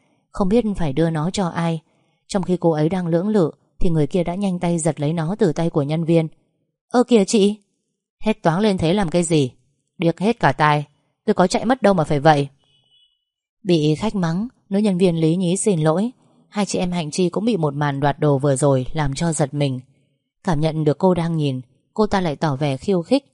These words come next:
mà đưa tay đeo nhẫn lên, ngắm nghía muốn chọc tức Hạnh Chi. Nhưng cô lại chẳng để bụng mà khẽ khẩy môi. <laughs> Loại thùng rỗng kêu to, thích khoe mẽ này không phải lần đầu tiên cô thấy. Chỉ cần khích tướng một chút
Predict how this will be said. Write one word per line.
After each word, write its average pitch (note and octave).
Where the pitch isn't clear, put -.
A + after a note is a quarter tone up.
mà D3+
đưa E3
tay E3
đeo D#3+
nhẫn D#3
lên, F#3
ngắm F3
nghía F#3
muốn G3
chọc -
tức B3+
Hạnh D#3+
Chi. E3
Nhưng E3+
cô G3+
lại D#3+
chẳng C#3+
để C#3
bụng D3
mà C3+
khẽ F3
khẩy D#3
môi. D3+
<laughs> D#3
Loại D#3
thùng C#3
rỗng F#3+
kêu F3+
to, D#3+
thích C4+
khoe F#3+
mẽ F3
này F#3+
không E3+
phải D#3
lần C#3
đầu C3+
tiên E3
cô D#3+
thấy. E3
Chỉ E3
cần C#3+
khích -
tướng F3
một G#3+
chút A3